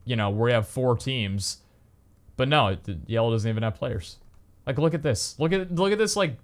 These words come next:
different, like, this, b-, the build style. It's so, like, quick and fast paced. It makes you wonder what Hypixel would be like if they allowed auto clickers.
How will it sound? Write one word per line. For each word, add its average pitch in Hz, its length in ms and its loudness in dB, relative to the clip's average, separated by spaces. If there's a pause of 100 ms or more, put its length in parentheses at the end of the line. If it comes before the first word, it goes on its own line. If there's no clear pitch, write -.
(440)
different, 151 400 2
like, 135 300 2
this, 139 160 2
b-, 123 160 2
the 147 180 4
build 165 300 6
style. 90 480 -2
It's 127 120 0
so, 185 680 6 (540)
like, 156 320 6
quick 175 520 2
and 139 120 0
fast 151 380 2
paced. 156 320 2
It 160 60 -6
makes 269 180 4
you 254 80 4
wonder 151 300 4
what 120 160 4
Hypixel 131 500 0
would 107 80 0
be 104 140 -2
like 101 140 -2
if 101 60 -2
they 104 120 0
allowed 104 320 2
auto 101 220 -2
clickers. 95 440 -8